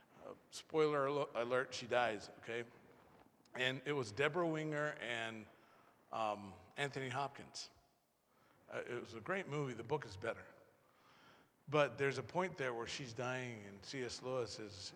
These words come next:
you know, just weeping over her. And I, my brother was weeping. He was there with us.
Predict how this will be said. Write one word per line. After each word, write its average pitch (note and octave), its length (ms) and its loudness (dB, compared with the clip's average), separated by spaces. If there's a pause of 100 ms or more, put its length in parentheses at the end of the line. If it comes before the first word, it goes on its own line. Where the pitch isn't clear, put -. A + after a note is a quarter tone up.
you A#2+ 60 -6
know, G#2+ 220 -6 (520)
just C3 280 -6
weeping B2+ 360 -6
over A#2+ 260 -4
her. A2+ 340 -2
And G#2 160 -8
I, A2+ 120 -6 (380)
my A#2+ 100 2
brother C3+ 360 6
was B2+ 220 0
weeping. B2+ 380 -2
He C3 100 -4
was B2 180 -2
there B2 160 2
with A#2+ 240 -2
us. - 180 -6